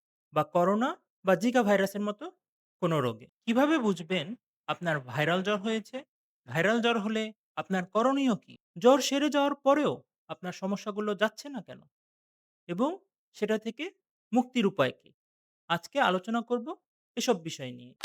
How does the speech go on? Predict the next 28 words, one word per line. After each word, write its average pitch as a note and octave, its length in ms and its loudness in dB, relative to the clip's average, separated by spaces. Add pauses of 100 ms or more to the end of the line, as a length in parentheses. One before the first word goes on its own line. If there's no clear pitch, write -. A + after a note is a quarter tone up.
(3000)
প্রথমে D4 300 0
জেনে C4+ 260 -2
নেই D#4 200 -8 (100)
আমাদের G#3+ 320 0
শরীরে A#3+ 360 -4
ভাইরাসের E3+ 440 -2
প্রভাব C3+ 300 -8 (140)
কি? - 60 -20 (1040)
ভাইরাস G#3 380 0
আমাদের G#3+ 300 -2
শরীরে A#3+ 340 -6
ঢুকে B3 380 -6 (340)
খুব C#4 140 -4
দ্রুত G#3+ 340 -2
বংশ F#3+ 300 0
বিস্তার C#3+ 360 -14
করে। - 220 -20 (1040)
এরপর A3+ 260 2
একসময় G#3+ 420 0
আমাদের G3 320 0
শরীরের G3 460 -6
রোগ F3+ 200 -6
প্রতিরোধ G3+ 360 -6
ক্ষমতা F3 440 -12 (420)
সেটা E3 240 -4
বুঝতে F3 320 -4
পারে C#4 260 -4 (580)
এবং F#3 360 -2